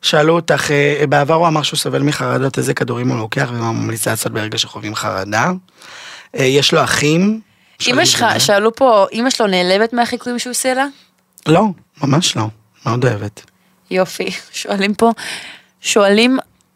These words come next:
Speaker 2: "מה אתה חושב על הגראז'?" סדרת הטיקטוק החדשה. צפית?
Speaker 1: שמעתי על זה. עם, אה, אלעד מרגי?
Speaker 2: כן, אלעד.
Speaker 1: לא צפיתי
Speaker 2: כן.
Speaker 1: בסדרה.
Speaker 2: לא צפית?
Speaker 1: זה קרינג'י לי.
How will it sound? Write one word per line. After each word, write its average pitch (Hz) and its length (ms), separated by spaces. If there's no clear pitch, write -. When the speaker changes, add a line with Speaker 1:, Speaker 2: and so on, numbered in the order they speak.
Speaker 2:
"מה 220 220
אתה 247 160
חושב 208 400
על 202 100
הגראז'?" 170 460
סדרת 202 380
הטיקטוק 214 440
החדשה. 180 480
צפית? 214 340
Speaker 1:
שמעתי 151 520
על 170 80
זה. 113 220
עם, 131 200
אה, 127 100
אלעד 135 260
מרגי? 175 360
Speaker 2:
כן, 202 280
אלעד. 190 300
Speaker 1:
לא 151 100
צפיתי 196 340
Speaker 2:
כן. 120 300
Speaker 1:
בסדרה. 110 480
Speaker 2:
לא 214 160
צפית? 254 420
Speaker 1:
זה 156 80
קרינג'י 247 440
לי. 127 180